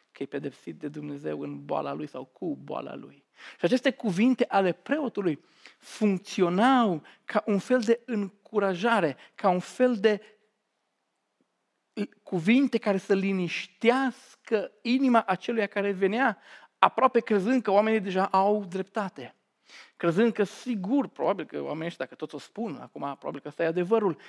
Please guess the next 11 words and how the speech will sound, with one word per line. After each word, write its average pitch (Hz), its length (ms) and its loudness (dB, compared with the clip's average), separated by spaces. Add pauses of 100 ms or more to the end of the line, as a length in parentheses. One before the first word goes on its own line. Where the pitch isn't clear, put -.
(300)
Și - 80 -20
aceste 233 240 -2
cuvinte 247 460 2
ale 190 240 4
preotului 196 540 -4
funcționau 190 1120 -2 (520)
ca - 240 -4
o 208 180 -4
invitație 202 840 -4
la 190 280 -2 (340)
liniștire. 185 1000 -8